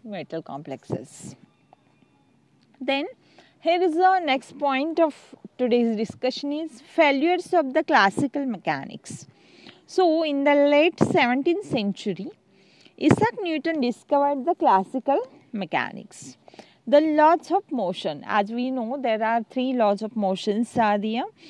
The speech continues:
and which are useful for the macroscopic objects.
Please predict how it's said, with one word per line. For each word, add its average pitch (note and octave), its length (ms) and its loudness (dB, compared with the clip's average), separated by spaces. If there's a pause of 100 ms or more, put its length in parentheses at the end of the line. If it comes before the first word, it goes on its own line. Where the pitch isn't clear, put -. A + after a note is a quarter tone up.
(200)
and C#4+ 200 2
which E4 180 2
are F4 140 6
useful D#4+ 480 0
for B3 260 0
the A3 140 -4
macroscopic G#3+ 880 -4
objects. D#3 680 0